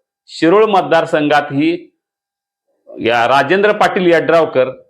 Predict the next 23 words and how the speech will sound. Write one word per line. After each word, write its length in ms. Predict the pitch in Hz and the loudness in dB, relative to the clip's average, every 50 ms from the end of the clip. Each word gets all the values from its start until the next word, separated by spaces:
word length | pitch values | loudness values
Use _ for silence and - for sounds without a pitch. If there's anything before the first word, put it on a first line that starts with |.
| _ _ _ _ _ - | _ _ _ _ _ -14
हे 240 | 131 127 147 175 180 | -6 -4 -2 0 0
महायुतीच्या 680 | 180 156 139 135 156 180 185 175 180 180 156 151 180 170 | -2 -2 -2 0 0 0 0 -2 -4 -6 -4 -2 0 2
वतीनं 480 | 160 156 156 156 160 160 160 170 175 175 - - - - - - | 2 0 0 0 0 0 2 2 0 0 -4 -8 -18 -18 -14 -8
लढण्यास 600 | 123 123 139 139 135 135 151 156 156 156 - - | -4 -2 -2 -2 0 0 0 0 -2 -2 -2 -2
सज्ज 240 | 160 175 165 180 165 | 0 0 0 2 2
आहेत, 200 | 147 131 131 127 - - _ _ _ _ _ _ - | 2 2 0 -2 -6 -14 _ _ _ _ _ _ -8
पण 120 | 147 151 | -6 -4
अचानक 540 | - 147 - 156 - 208 208 202 165 147 151 - - - - _ _ _ _ _ 135 | -2 -2 -2 -2 -2 -2 0 0 2 0 0 -2 -6 -14 -20 _ _ _ _ _ -2
"मी 80 | 156 | -2
महायुतीकडनं 880 | 175 170 156 139 156 180 190 190 - 190 196 185 196 196 185 180 185 185 | -2 -2 -2 0 0 0 0 -2 -4 -4 -6 -4 -2 -2 0 0 2 2
लढायचं 500 | 180 175 165 170 175 175 - 202 190 170 - - - - _ _ _ - | 2 2 2 2 0 0 0 -2 -2 -2 -4 -6 -14 -20 _ _ _ -6
की 80 | 190 | -4
अपक्ष 460 | - - 156 156 - 214 185 - - 202 | -2 -2 -2 -2 -2 -2 -4 -2 0 0
लढायचं?" 460 | 180 170 160 151 143 139 - 156 139 - | 2 2 2 2 0 0 0 -2 -4 -2
हा 160 | - 170 170 | -2 -2 -2
प्रश्न 320 | 170 185 185 - - 170 | 0 -2 -4 -4 -4 -6
त्यांच्या 380 | 156 165 160 156 147 147 170 156 | -4 -2 -2 -2 -2 -2 -4 -2
मनाला 420 | 151 147 143 143 143 143 143 143 | -2 -2 -2 -2 0 0 0 -2
सतावत 420 | 139 - 139 135 - 147 147 143 - | -2 -2 -4 -2 0 0 0 0 0
आहे. 120 | 120 107 110 - - _ _ _ _ _ _ _ _ | -2 -2 -2 -4 -8 _ _ _ _ _ _ _ _
दुसरीकडे 580 | 101 104 135 139 139 156 175 180 175 196 180 185 | -8 -6 -4 -4 -2 0 -2 0 0 0 0 0
महाविकास 680 | 180 165 147 160 175 180 180 180 180 180 180 180 - | 0 0 0 2 2 0 0 -2 -2 -2 -2 -2 -4
आघाडीकडून 840 | - - - - - 160 165 165 165 160 156 143 131 127 127 131 131 | -6 -4 -4 -2 0 0 0 -2 -2 -2 -2 -2 -2 -2 -2 -4 -6